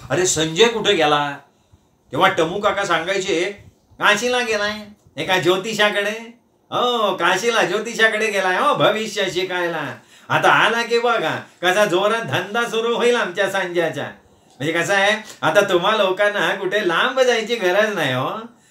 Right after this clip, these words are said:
तुमचे सगळे प्रश्न कसे गावातच सोडवले जातील. हा, खरी गोष्ट अशी होती मंडळी, की या संजयला पोलिसांनी पैसे लावून रमी खेळताना पकडलं होतं.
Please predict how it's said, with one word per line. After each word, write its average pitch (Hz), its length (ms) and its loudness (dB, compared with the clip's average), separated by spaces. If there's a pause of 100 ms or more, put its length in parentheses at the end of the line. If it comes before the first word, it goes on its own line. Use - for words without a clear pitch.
(120)
तुमचे 208 260 2
सगळे 233 340 4
प्रश्न 226 420 0
कसे 226 320 -2
गावातच 226 680 0
सोडवले 226 480 -2
जातील. 139 380 -10 (680)
हा, 127 720 -6 (960)
खरी 151 260 4
गोष्ट 185 300 4
अशी 175 260 4
होती 175 200 0
मंडळी, 170 560 2
की 151 340 -8
या 160 140 6
संजयला 156 720 2 (300)
पोलिसांनी 175 600 0
पैसे 165 640 0
लावून 180 320 6
रमी 175 500 2
खेळताना 180 420 2
पकडलं 180 440 -2
होतं. 165 340 0